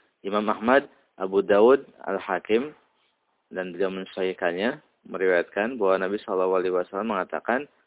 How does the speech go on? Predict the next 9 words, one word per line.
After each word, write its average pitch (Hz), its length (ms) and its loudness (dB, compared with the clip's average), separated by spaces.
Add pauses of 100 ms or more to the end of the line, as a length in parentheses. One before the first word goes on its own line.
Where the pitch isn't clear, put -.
(360)
"Man 101 240 -4
halat 143 560 6 (240)
syafa'atuhu 107 1200 0
duna 101 320 -2
haddin 107 560 -2
min 98 160 -6
hududillahi 95 1040 0 (320)
fahuwa 104 320 2
mudadullahi 95 1800 2